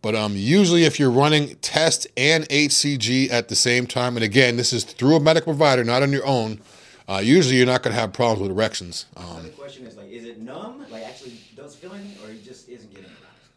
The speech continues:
Speaker 2: There's
Speaker 1: Yeah,
Speaker 2: a
Speaker 1: yeah.
Speaker 2: difference. 'Cause if he's numb and it's, like, physically numb, something else is wrong, you know?
Speaker 1: Yeah, another thing too is you said it, it's, you said it's kind of numb. When you say numb,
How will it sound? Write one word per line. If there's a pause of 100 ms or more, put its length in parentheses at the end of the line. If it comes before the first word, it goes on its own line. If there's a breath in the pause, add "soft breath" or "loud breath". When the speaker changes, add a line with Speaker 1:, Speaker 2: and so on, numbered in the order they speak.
Speaker 2:
There's
Speaker 1:
Yeah,
Speaker 2:
a
Speaker 1:
yeah.
Speaker 2:
difference.
'Cause
if
he's
numb
and
it's,
like,
physically
numb, (280)
something
else
is
wrong, (140)
you
know?
Speaker 1:
Yeah,
another
thing
too
is
you
said
it,
it's,
you
said
it's
kind
of
numb.
When
you
say
numb,